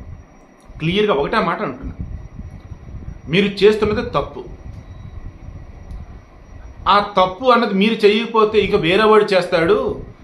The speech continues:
వాడు చేస్తే ఇంకా సర్వనాశనం చేస్తాడు, నేను చేయటం ద్వారా కొంచెమే జరిగింది తప్పు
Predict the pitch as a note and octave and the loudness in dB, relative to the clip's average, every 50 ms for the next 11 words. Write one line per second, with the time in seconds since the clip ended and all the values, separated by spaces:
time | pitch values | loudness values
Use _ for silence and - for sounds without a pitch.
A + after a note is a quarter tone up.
0 | - - A2+ C#3 E3+ F#3+ F3+ G3 A3+ A3 - G#3+ G#3+ A3 - F#3+ D#3+ D#3+ F3+ F#3+ | -14 -4 0 2 4 4 2 0 -2 0 0 0 0 0 0 0 0 2 4 4
1 | G3 G3 G3 A3 G#3+ G3 G3 E3+ - - E3+ E3+ G#3 C4+ C#4 G#3+ - - - - | 4 4 4 4 2 2 2 2 2 0 0 2 2 0 0 0 -2 -4 -8 -14
2 | - - A#2 D3 F#3+ A3+ B3 - A#3 A3 G#3+ A#3+ A3 A3 A3+ G#3+ G#3 F#3+ G3 G3+ | -16 -8 -2 2 2 2 2 4 2 2 2 2 2 0 2 4 4 4 4 4
3 | G#3 - - - - - - G3 A3 A#3+ - - B3+ C4 B3 A3 F3 G3 F#3 F#3 | 2 -2 -6 -12 -14 0 4 4 4 4 2 0 2 2 2 4 4 4 2 2
4 | F#3+ D#3 - - E3+ E3 E3+ E3 G3+ B3 D#4+ D4+ A3+ - C3 | 0 -2 -2 -2 -2 -2 0 0 0 0 0 0 -2 -4 -6